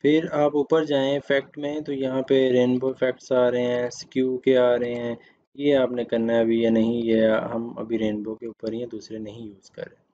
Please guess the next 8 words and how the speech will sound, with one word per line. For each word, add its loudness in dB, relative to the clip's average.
Align 0
to -8
path 2
कर -2
ले -2
या -2
center, 2
और 2